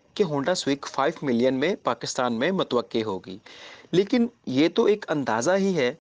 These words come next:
दोस्तों, ये तो just एक आइडिया है, लेकिन पाकिस्तान में इस गाड़ी की असल कीमत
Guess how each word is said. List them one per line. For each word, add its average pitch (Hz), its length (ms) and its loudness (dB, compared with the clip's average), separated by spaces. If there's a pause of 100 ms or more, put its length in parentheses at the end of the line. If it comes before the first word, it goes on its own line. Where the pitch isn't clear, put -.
दोस्तों, 208 320 2
ये 143 220 4
तो 196 160 0
just 156 300 -2
एक 175 220 2
आइडिया 135 420 2
है, 110 220 -2 (360)
लेकिन 151 320 2
पाकिस्तान 170 500 -2
में 185 140 0
इस - 200 0
गाड़ी 127 220 2
की - 140 -2
असल 170 320 0
कीमत 123 460 -2